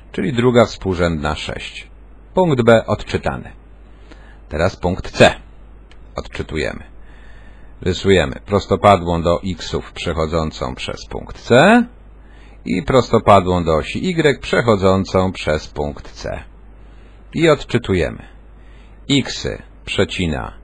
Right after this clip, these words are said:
w cztery, czyli pierwsza współrzędna cztery, Y przecina w trzy, czyli druga współrzędna trzy. Punkt C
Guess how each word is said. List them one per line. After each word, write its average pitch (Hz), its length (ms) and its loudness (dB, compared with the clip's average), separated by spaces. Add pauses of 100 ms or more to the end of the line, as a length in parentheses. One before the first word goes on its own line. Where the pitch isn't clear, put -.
(400)
w - 120 -20
cztery, 123 880 4
czyli 71 220 -10
pierwsza 82 440 -4
współrzędna 71 800 -8
cztery, 151 720 4 (640)
Y 143 640 4
przecina 101 640 2
w - 100 -6
trzy, 73 520 -4 (120)
czyli 92 240 -4
druga 95 380 2
współrzędna 71 960 -4
trzy. - 420 -8 (480)
Punkt 190 300 0
C 90 340 0